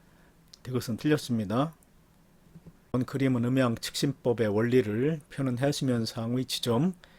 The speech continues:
A와 B에서 음양 측심법으로 측정한 초음파의 왕복 시간과 수심을 나타낸 것이다. 옳은 설명 고르기. 단 해수에서 초음파의 왕복 시가-, 왕복 속력은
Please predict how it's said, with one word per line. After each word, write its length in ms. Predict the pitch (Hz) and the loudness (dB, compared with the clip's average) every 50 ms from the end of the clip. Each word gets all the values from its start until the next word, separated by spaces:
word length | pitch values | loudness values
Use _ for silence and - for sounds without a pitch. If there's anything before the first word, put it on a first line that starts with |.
| - - - - 120 | -20 -20 -12 -4 0
A와 300 | 117 123 120 117 113 110 | 2 4 4 6 4 4
B에서 520 | - - - 123 123 117 110 - - 117 | 0 0 0 2 2 2 0 -2 -2 -2
음양 280 | 127 135 135 131 117 113 | 0 2 2 2 2 0
측심법으로 1080 | - - - - - - 151 143 - - 139 123 113 110 104 107 113 131 165 180 175 - - - - - - - - - - - - - - | -4 -6 -8 -6 -2 0 0 0 2 4 4 4 4 2 -2 0 2 2 2 2 -2 -8 -16 -20 -20 -20 -20 -20 -20 -20 -20 -20 -20 -20 -14
측정한 560 | - - - - - 151 139 127 113 107 110 - | -14 -14 -6 2 4 4 4 6 4 0 -2 -2
초음파의 640 | - 151 143 143 - - - - 120 117 120 113 | 0 2 2 2 0 -4 -2 -2 0 0 0 0
왕복 360 | 107 110 120 123 117 110 - | 0 0 0 0 0 -2 -2
시간과 720 | - - - 131 127 131 127 117 107 107 113 143 165 - - _ _ _ _ - - - - - - - - | -4 -4 0 0 0 2 0 0 0 2 2 2 0 -2 -8 _ _ _ _ -20 -20 -20 -20 -20 -20 -20 -14
수심을 420 | - - 139 - 190 165 147 120 | -8 -4 -2 2 2 4 4 2
나타낸 340 | 110 107 - - 123 120 117 | 2 0 -2 -2 -2 0 0
것이다. 580 | 110 - - - - 98 104 123 156 180 156 - - _ _ _ _ _ _ - - _ _ - - | -2 -2 -4 -8 -6 -4 -2 0 0 -2 -2 -6 -14 _ _ _ _ _ _ -20 -20 _ _ -14 -4
옳은 180 | - 127 135 139 | 0 4 4 4
설명 320 | - - 127 123 113 104 | 4 4 2 2 2 0
고르기. 600 | - - 131 123 123 113 101 101 107 127 160 180 165 - - - - - - - - - - _ _ - - - | -2 -2 0 2 2 2 2 0 0 0 0 0 -2 -6 -16 -20 -20 -20 -20 -20 -20 -20 -20 _ _ -20 -20 -14
단 160 | - - 127 127 | -8 -2 0 4
해수에서 560 | 151 165 156 - 143 135 120 - - 131 110 | 4 4 4 6 4 4 4 4 0 -4 -6
초음파의 480 | - - 156 151 151 - - 123 113 | -4 0 0 0 0 0 -4 -6 -2
왕복 280 | 110 113 127 117 110 - | 0 0 2 0 0 -2
시가-, 320 | - - - - - - - - | -4 -8 -6 -2 -2 -2 -2 -2
왕복 340 | 113 123 127 123 113 - | -4 -2 0 -2 -2 -4
속력은 640 | - - 151 160 156 143 127 107 117 131 170 196 | -4 -2 0 2 4 4 4 6 4 4 4 2